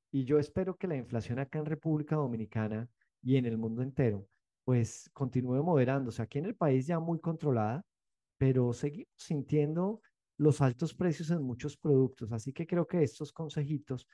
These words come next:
no nos sobran. Esta inflación realmente que ha golpeado el bolsillo de todas las familias latinoamericanas y de todas las familias dominicanas. Y este es un fenómeno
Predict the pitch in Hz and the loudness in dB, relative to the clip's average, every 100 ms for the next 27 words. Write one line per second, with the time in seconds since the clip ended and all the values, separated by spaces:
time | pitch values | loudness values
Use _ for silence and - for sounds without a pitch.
0 | _ _ _ 135 143 143 151 143 131 - | _ _ _ 0 4 4 2 -4 -6 -2
1 | 135 113 101 95 - _ _ _ 135 135 | 0 0 -2 -8 -14 _ _ _ -4 -2
2 | 180 175 175 147 131 123 139 147 151 147 | -4 -2 -2 -2 -4 -2 0 0 -2 -6
3 | 151 - 151 147 143 156 147 151 139 - | -8 -6 -2 -2 2 2 4 2 0 -2
4 | 123 113 135 147 147 _ _ 160 156 151 | -8 -6 -2 -2 -2 _ _ 4 6 4
5 | 156 156 156 143 - 120 110 123 110 120 | 2 0 -4 -6 -4 -4 -2 -4 -2 -2
6 | 135 143 139 123 107 104 101 - 110 104 | -2 -2 -2 -4 -2 -4 -6 -4 -4 -4
7 | 107 - _ _ _ 123 123 120 113 117 | -6 -10 _ _ _ 2 2 2 2 2
8 | 123 123 110 101 110 107 110 113 113 110 | 0 -4 -8 -6 -6 -4 0 0 0 -6
9 | 110 101 120 95 92 - _ _ _ - | -8 -6 -6 -6 -12 -18 _ _ _ -2
10 | 139 - 170 175 175 - 175 156 127 123 | -2 0 -4 -6 -4 -2 0 0 0 -4
11 | 135 | -6